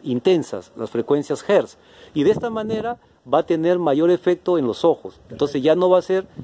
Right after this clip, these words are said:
eh, eh, por ejemplo, si él está ácido y con poco oxígeno, el efecto es diferente, va a ser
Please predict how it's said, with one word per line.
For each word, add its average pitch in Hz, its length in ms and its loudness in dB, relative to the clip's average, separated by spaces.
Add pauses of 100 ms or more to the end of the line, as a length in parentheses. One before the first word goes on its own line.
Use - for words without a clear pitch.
(160)
eh, 113 880 -4
eh, - 100 -18
por 120 100 -2
ejemplo, 151 300 -2
si 135 120 -4
él 156 80 -6
está 175 220 0
ácido 185 520 -2 (120)
y - 100 -8
con 117 160 -4
poco 175 260 -2
oxígeno, 196 460 -4
el 131 100 2
efecto 135 300 -2
es 135 40 -2
diferente, 143 480 -2
va 110 80 -2
a 107 40 -4
ser 139 180 -2